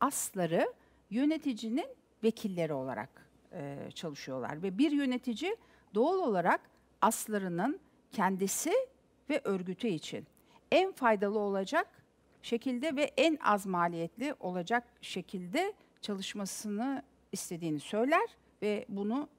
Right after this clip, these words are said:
düşünür, yani varsayar. Ama buna karşılık vekillerin motivasyonu ise,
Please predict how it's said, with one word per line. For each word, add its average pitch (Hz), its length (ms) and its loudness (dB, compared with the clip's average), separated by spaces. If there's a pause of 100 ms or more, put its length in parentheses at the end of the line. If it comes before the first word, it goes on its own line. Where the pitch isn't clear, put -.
(420)
düşünür, 175 400 -4
yani 156 300 -2
varsayar. 269 540 2 (540)
Ama 311 200 6
buna 247 200 4
karşılık 311 760 0
vekillerin 262 480 -2
motivasyonu 240 680 0
ise, 269 460 2